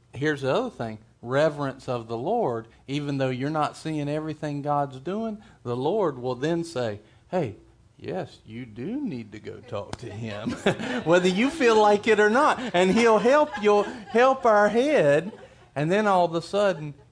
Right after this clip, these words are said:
he'll pour out blessings that are so big. Even when we're not feeling like moving towards that, reverence towards God, all of this ties back to giving. And so that's exactly what happened in your situation,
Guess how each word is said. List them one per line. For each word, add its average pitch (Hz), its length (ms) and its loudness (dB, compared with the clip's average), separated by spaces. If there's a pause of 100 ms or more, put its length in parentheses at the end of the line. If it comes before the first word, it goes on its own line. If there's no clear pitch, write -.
he'll 165 120 0
pour 160 300 -2
out 127 240 0
blessings 131 640 -6
that 123 160 -2
are 120 100 -6
so 120 300 -6
big. 131 440 -8 (220)
Even 165 360 0
when 151 140 0
we're 180 160 2
not 180 300 0
feeling 175 460 0
like 139 220 -4
moving 180 480 -2
towards 117 340 -6
that, 117 280 -6 (200)
reverence 160 600 -2
towards 123 360 -6
God, 175 540 -4
all 196 220 -2
of 220 120 -6
this 196 240 -4
ties 170 320 -8
back 151 380 -10
to 123 100 -12
giving. 120 520 -10
And 107 120 -14 (260)
so 127 200 -4
that's 165 320 -2
exactly 160 560 -6
what 131 260 -2
happened 139 480 -8
in 123 160 -8
your 135 160 -12
situation, 135 800 -14